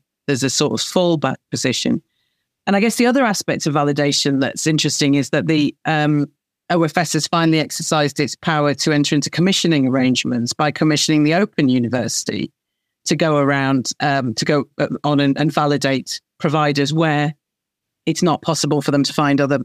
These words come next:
other validating, um, providers. So se-, seemingly there is quite a strong policy focus on validation, but at the same time, there are obvious risks to it as well for, uh, for institutions. And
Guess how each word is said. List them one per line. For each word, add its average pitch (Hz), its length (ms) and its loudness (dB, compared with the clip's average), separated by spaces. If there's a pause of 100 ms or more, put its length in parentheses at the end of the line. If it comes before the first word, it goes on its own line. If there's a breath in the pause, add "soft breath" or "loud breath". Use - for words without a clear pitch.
(100)
other 143 180 0
validating, 135 880 0
um, 135 240 0
providers. 160 480 0
So 175 120 0
se-, 175 280 0
seemingly 185 500 2
there 151 180 2
is 165 140 0
quite 165 220 0
a 139 40 -2
strong 143 480 0
policy 135 680 -2 (500)
focus 233 500 0
on 120 160 2
validation, 120 840 -2 (720)
but 208 80 2
at 170 80 2
the 160 80 0
same 175 260 2
time, 147 340 0
there 143 160 2
are 139 120 2
obvious 143 560 -2
risks - 460 -2
to 117 160 0
it - 180 -2
as 139 140 -2
well 139 300 0
for, 135 460 -2 (380)
uh, 139 300 0
for 143 200 0
institutions. 135 720 -2
And 165 140 0